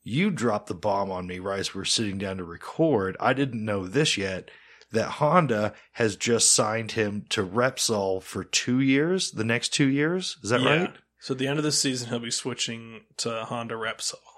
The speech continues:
Speaker 1: Now, this is amazing because now we've got Marquez, Lorenzo, one, two, the two most hateable characters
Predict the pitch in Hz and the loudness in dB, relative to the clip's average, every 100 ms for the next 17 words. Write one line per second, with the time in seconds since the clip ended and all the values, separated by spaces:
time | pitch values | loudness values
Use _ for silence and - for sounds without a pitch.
0 | - 127 127 113 110 151 165 190 139 117 | -6 2 4 4 6 6 6 4 4 2
1 | 98 95 98 95 - 95 104 117 131 123 | 0 0 0 -2 -2 -2 2 2 4 2
2 | 113 101 95 - - _ - 104 113 127 | 4 2 2 -4 -20 _ -4 0 4 4
3 | 127 - 110 107 98 98 - _ _ _ | 2 2 2 4 2 -2 -6 _ _ _
4 | 95 98 95 110 117 101 92 82 82 82 | -2 -2 2 2 2 0 0 -2 -6 -8
5 | - _ _ - 104 117 120 120 - - | -12 _ _ -6 2 4 4 2 2 4
6 | 117 90 85 85 - _ - 110 - - | 2 0 -6 -12 -14 _ -4 -4 0 2
7 | 147 139 135 135 113 101 - - - - | 8 8 8 6 2 2 -2 -12 -12 0
8 | 135 135 131 123 131 127 - 123 117 101 | 6 6 6 4 4 2 4 6 6 4
9 | - 92 87 82 | 0 -4 -4 -6